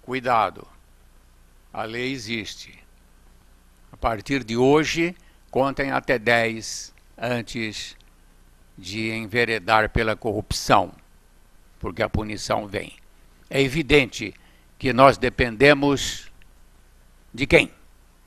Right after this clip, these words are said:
De quem tem competência para aplicar essa lei. Tá certo?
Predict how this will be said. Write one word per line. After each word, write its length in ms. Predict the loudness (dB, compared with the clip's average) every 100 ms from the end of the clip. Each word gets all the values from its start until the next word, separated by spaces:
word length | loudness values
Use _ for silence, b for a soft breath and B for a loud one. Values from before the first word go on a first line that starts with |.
| -20 _ -20 -20 -20 -20 -20 _ -20 _ _ -20 -10
De 140 | -10
quem 340 | -4 -4 -4 -4
tem 300 | 0 0 0 2
competência 1000 | 2 4 2 4 4 4 4 -2 0 0
para 600 | 0 8 10 10 6 0
aplicar 720 | -2 -4 0 8 8 8 6
essa 260 | 4 4 6
lei. 220 | 6 4 -4 -20 -20 -20 _ -20 _ -20 _ _ _ _ _ _ _ _ _ _ -12
Tá 140 | -6
certo? 460 | 4 6 6 0